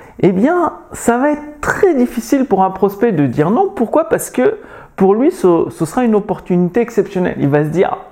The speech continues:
Waouh, c'est fou d'avoir tout ça, toute cette valeur,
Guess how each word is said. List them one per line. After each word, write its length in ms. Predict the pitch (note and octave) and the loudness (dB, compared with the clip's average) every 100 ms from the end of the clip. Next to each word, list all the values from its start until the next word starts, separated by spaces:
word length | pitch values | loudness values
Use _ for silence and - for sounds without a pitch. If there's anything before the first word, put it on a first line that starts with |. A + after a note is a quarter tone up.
| - | -4
Waouh, 680 | G#3 B3+ A#3+ G#3+ F3 D#3+ C3+ | 0 2 0 -2 -2 -4 -10
c'est 340 | - - A3+ | -8 0 0
fou 300 | A3+ - D4+ | 0 0 2
d'avoir 680 | E3 D3 C#3+ B2+ - - _ _ | 2 2 2 0 -8 -20 _ _
tout 220 | B4 B4 | 2 2
ça, 420 | - - C3 - - - - - - - | 0 -2 -2 -4 -14 -20 -20 -20 -20 -2
toute 240 | B4 A#4+ | 0 0
cette 240 | - B3+ F3+ | 0 0 2
valeur, 520 | E3+ C#3 B2 D#3+ - | 0 2 2 0 -4